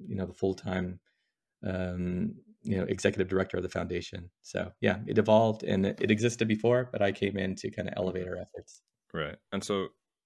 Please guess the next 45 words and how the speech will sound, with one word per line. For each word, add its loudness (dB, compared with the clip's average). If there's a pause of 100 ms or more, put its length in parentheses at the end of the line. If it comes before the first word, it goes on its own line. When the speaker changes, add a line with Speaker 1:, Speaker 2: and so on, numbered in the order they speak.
(100)
Speaker 2:
obviously -4
when -2
you -6
came -6
in, -8
it -10
was -10
already -6
established -10
as -8
a -10
nonprofit. -10
If -10
you -2
were 0
to -6
start -4
a -10
business -14
in -12
the -14
social -12
impact -12
sector, -8 (640)
would 0
you 0
choose -4
to -18
do -2
it, -4 (200)
uh, -4 (100)
as 4 (240)
a 0
nonprofit -4
or -4
a -8
for-profit? -2
'Cause -2
I've 6
always 2
been -4
interested, -4 (420)
given 2
that -2
you, -2